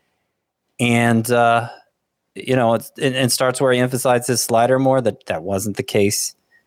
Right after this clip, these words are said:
here on Monday, but in starts where he does more, he, he can keep the home runs under control. And even when he's giving up home runs, he often finds a way to succeed in spite of that. So a bit combustible, but I'll put Josiah Gray number one.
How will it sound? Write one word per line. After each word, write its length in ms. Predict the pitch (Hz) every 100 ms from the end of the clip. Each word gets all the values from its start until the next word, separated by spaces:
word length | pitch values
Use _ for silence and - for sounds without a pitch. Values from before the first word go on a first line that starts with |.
| _ _ _ _ _
here 140 | 110
on 100 | 101
Monday, 280 | 98 113 143
but 140 | 123 104
in 80 |
starts 300 | - 107 104
where 100 | 107
he 100 | 101
does 320 | 95 110 127 127
more, 280 | 123 120
he, 180 | 123 104 -
he 160 | - 113 -
can 120 | 113
keep 220 | 101 104
the 120 | - 104
home 180 | 107
runs 200 | 104 98
under 220 | 101 95 95
control. 320 | 107 - 180
And 80 | 208
even 160 | 208
when 120 | 208
he's 180 | 196 160
giving 300 | 190 180 160
up 140 | 160 -
home 200 | 110 98
runs, 280 | 90 90 -
he 140 | 104
often 380 | 101 107 - 92
finds 340 | - 92 95
a 60 | 92
way 240 | 92 90 87
to 200 | - 87
succeed 480 | - - - 95
in 100 | 85
spite 360 | 87 - 147 165
of 100 | -
that. 320 | - - - _ _ _ _ _ _
So 120 | -
a 20 | 104
bit 200 | 160 165
combustible, 580 | 147 131 107 - 101
but 140 | 95 104
I'll 80 | 104
put 140 | 135
Josiah 380 | 135 117 123 110
Gray 200 | 110 107
number 200 | 104 98
one. 380 | 92 92 92